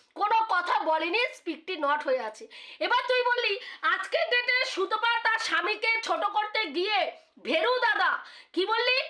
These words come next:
ভেরু দাদা, নমস্কার দাদা, একদম বলবো না, no, no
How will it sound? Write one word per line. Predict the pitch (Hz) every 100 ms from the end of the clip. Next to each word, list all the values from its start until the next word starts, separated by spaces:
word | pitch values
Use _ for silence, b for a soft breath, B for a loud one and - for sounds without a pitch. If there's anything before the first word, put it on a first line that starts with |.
| B B
ভেরু | 220 320 440
দাদা, | 480 466 415 - - B
নমস্কার | 247 349 480 523 - 494 494
দাদা, | 453 427 349 - B 294
একদম | 359 320 403 392
বলবো | 370 359
না, | 339 320
no, | 294 453 480 392
no | 277 415